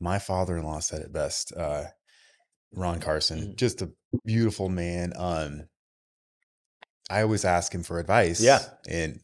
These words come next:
Speaker 1: sometimes he gives it. Sometimes he, maybe he subtly, like, tries to give it, but maybe I don't take it,
Speaker 2: Mm-hmm.
Speaker 1: receive it.
Speaker 2: Yeah.
Speaker 1: But he always says, you know, for me,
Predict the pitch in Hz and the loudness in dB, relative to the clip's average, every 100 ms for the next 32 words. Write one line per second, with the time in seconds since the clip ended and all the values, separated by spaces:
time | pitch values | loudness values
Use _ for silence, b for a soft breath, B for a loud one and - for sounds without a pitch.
0 | - - 87 82 80 80 82 87 - 85 | -8 -4 -2 -4 -4 -4 -4 -4 -6 -4
1 | 82 80 82 90 87 82 82 80 - 82 | -4 -6 -4 -2 -2 -2 -4 -4 -2 -2
2 | 80 76 76 - - 78 78 90 82 82 | -2 -4 -6 -6 -2 0 0 -2 -2 -2
3 | 78 - 73 71 98 127 110 107 90 76 | -2 -4 -4 -2 2 4 4 2 -2 -4
4 | - - 127 95 90 78 - 123 90 B | -8 -6 -4 -4 -4 -6 -2 2 2 B
5 | B B B B B - 117 110 107 165 | B B B B B 2 4 4 2 2
6 | 175 175 - 113 110 110 - 104 98 95 | 4 2 0 0 2 0 0 0 0 0
7 | 104 95 92 - _ - 117 107 110 135 | -2 -2 -4 -10 _ -4 0 2 2 2
8 | 131 101 92 87 | 2 0 -2 -6